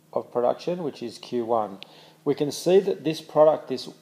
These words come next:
this Q one product that they've produced, the marginal revenue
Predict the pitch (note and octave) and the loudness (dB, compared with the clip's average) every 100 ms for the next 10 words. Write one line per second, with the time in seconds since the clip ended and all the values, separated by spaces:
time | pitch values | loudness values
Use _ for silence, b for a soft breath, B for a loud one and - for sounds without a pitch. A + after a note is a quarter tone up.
0 | _ B2+ C3+ - - - D#3+ E3 C#3+ C#3 | _ -10 -10 -12 -12 -2 0 0 4 4
1 | C3+ B2+ - C#3 C3+ B2+ B2+ A#2 - A2+ | 4 0 2 4 2 -2 -8 -8 -8 -10
2 | A#2 D#3+ G3 - B B B B C3 B2+ | -6 -6 -8 -16 B B B B -4 4
3 | D3+ E3+ E3+ D3 B2+ C#3+ C#3 B2 C3+ F#3+ | 4 2 0 0 2 0 -2 -6 -4 -4